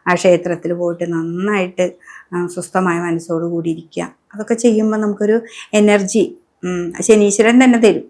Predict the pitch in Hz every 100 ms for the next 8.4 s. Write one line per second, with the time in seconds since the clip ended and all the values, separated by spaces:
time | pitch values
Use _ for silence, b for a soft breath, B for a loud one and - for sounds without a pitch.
0 | 180 180 185 180 175 170 190 202 220 208
1 | 190 190 185 180 180 185 170 165 160 165
2 | 156 - _ b b b - 247 254 247
3 | 247 254 233 226 240 240 202 185 180 185
4 | 185 - 247 247 247 254 247 226 226 226
5 | 226 226 220 208 202 208 196 190 - 185
6 | 185 190 180 170 190 B B B 220 254
7 | 320 294 208 208 190 196 185 190 185 190
8 | 185 180 175